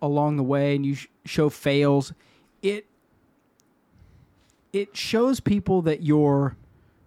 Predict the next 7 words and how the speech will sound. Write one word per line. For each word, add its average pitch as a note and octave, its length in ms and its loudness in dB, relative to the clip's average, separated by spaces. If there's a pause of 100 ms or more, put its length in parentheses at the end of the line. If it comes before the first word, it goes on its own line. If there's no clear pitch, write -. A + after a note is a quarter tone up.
(680)
original. C3 680 -2 (240)
It D3+ 120 -4
shows A#3 260 0
people A3+ 240 2
that F3 100 0
you're D#3+ 200 2
genuine, B2+ 600 -2